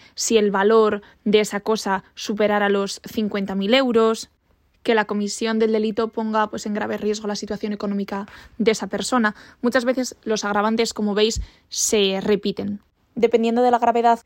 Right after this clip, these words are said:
de este delito, pues vamos a poder observar penas de prisión de hasta ocho años. Y ahora vamos a ver los tipos especiales que son quizás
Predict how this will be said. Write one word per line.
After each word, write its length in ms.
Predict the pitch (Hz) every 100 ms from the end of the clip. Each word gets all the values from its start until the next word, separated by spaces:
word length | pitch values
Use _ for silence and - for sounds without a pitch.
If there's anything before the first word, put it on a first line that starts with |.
| _ _ -
de 160 | 240
este 220 | 233 - 226
delito, 440 | 220 220 233 247
pues 320 | 247 220 -
vamos 360 | 220 214 220 -
a 200 | 220 220
poder 240 | 233 220 220
observar 480 | - 226 214 226 - - _
penas 240 | - 226 214
de 100 | 220
prisión 440 | 226 208 233 247 - _ -
de 140 | 214
hasta 300 | 208 - 214
ocho 240 | 208 - 196
años. 420 | 196 214 - - 262
Y 120 | 311
ahora 460 | 302 302 277 262 -
vamos 300 | 233 233 226
a 60 |
ver 240 | 220 220 -
los 280 | 226 214 -
tipos 240 | 220 226
especiales 560 | 226 240 226 240 226 226
que 120 | 220
son 180 | 247 262
quizás 340 | 269 294 294